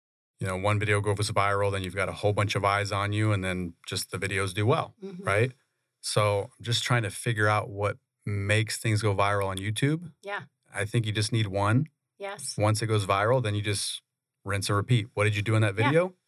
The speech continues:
Speaker 1: Do the same
Speaker 2: And
Speaker 1: thing
Speaker 2: it's a
Speaker 1: over and over
Speaker 2: slightly
Speaker 1: again.
Speaker 2: different cocktail you're discovering from, uh, TikTok.
Speaker 1: Mm-hmm.
Speaker 2: YouTube's got its own little nuance to it. So, huh, I'll be curious to keep an eye on that and see how that shifts for you. And I'm sure James McLeod will help you do that as <laughs> well,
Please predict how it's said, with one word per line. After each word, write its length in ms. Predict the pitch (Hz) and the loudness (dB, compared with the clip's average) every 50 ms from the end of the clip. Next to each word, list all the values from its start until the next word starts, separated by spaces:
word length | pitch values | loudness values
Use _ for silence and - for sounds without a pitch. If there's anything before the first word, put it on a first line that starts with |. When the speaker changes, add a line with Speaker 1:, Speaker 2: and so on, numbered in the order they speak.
| _ | _
Speaker 1:
Do 80 | - 104 | -6 -4
the 80 | 104 | -2
same 220 | 104 - 110 110 113 | -2 0 0 2 2
Speaker 2:
And 100 | 113 110 | 2 2
Speaker 1:
thing 60 | 113 | 2
Speaker 2:
it's 80 | 113 113 | 0 0
a 20 | |
Speaker 1:
over 80 | 113 120 | 0 0
and 20 | |
over 20 | - | 0
Speaker 2:
slightly 140 | - 107 95 | 0 0 -2
Speaker 1:
again. 40 | 90 92 | -4 -4
Speaker 2:
different 180 | 92 202 - - | -6 -8 -4 -2
cocktail 360 | - - 208 - - 202 185 | -2 -2 -2 -2 -4 -6 -4
you're 160 | 180 170 175 | -4 -4 -4
discovering 640 | 165 165 185 - - 202 180 175 175 165 156 165 170 | -6 -6 -6 -4 -2 -2 -2 0 -2 -2 -4 -4 -4
from, 540 | - - 190 175 175 170 170 175 175 - - _ | -2 -2 0 0 -2 -4 -6 -8 -8 -10 -8 _
uh, 280 | 175 165 156 - - - - | -4 -4 -4 -4 -6 -8 -6
TikTok. 440 | - - 185 - - - - - - - - _ _ _ | -6 -6 -6 -4 -2 -2 -2 -2 -6 -12 -20 _ _ _
Speaker 1:
Mm-hmm. 160 | - 87 92 185 | -6 -4 -2 -2
Speaker 2:
YouTube's 260 | - - - 175 160 | -2 -2 -4 -6 -4
got 160 | - 180 156 | -4 -4 -4
its 140 | - - - | -4 -2 -2
own 440 | 175 175 175 175 175 175 175 180 - | 0 2 2 2 2 2 0 -2 -4
little 280 | - 175 175 175 165 160 | -8 -8 -4 -4 -2 -2
nuance 520 | 165 170 180 180 165 - - - - - - | 0 0 2 2 2 2 0 -2 -6 -8 -6
to 120 | - 147 | -6 -6
it. 100 | 143 - - | -6 -6 -6
So, 140 | - 160 | -6 -6
huh, 240 | 156 - 214 180 143 147 | -4 -2 -2 -2 0 -2
I'll 60 | 160 | -4
be 100 | - 143 | -6 -10
curious 380 | - - 175 180 175 151 127 | -8 -6 -6 -4 -4 -4 -4
to 200 | - - 143 135 - _ | -4 -6 -8 -8 -10 _
keep 200 | - - 160 - - | -16 -16 -16 -10 -8
an 40 | 151 | -6
eye 100 | 156 165 | -6 -4
on 100 | 165 160 | -4 -6
that 120 | - - | -6 -8
and 100 | 131 156 | -8 -8
see 140 | - - 160 | -6 -6 -6
how 140 | 135 185 180 | -8 -8 -8
that 160 | - - - | -6 -6 -4
shifts 220 | - 170 170 - | -4 -4 -6 -6
for 100 | - 160 | -6 -6
you. 100 | 156 165 | -6 -4
And 80 | 170 175 | -4 -4
I'm 80 | 165 | -4
sure 240 | 165 - - 180 170 | -2 -2 -2 -2 -2
James 380 | 160 - 175 160 160 170 156 - | -2 -2 -4 -4 -2 -2 -4 -4
McLeod 440 | 196 185 185 - 151 156 170 180 - | -4 -6 -6 -6 -4 -4 -4 -4 -4
will 200 | - - - - _ _ _ _ _ | -4 -6 -6 -8 _ _ _ _ _
help 200 | - - 180 - | -4 -2 -2 0
you 40 | 175 | 0
do 140 | 165 165 160 | 0 0 0
that 160 | - - - | 0 0 0
as 180 | 208 170 156 165 | 2 0 2 2
<laughs> 0 | |
well, 360 | 156 123 - - 180 233 | 2 2 4 2 2 0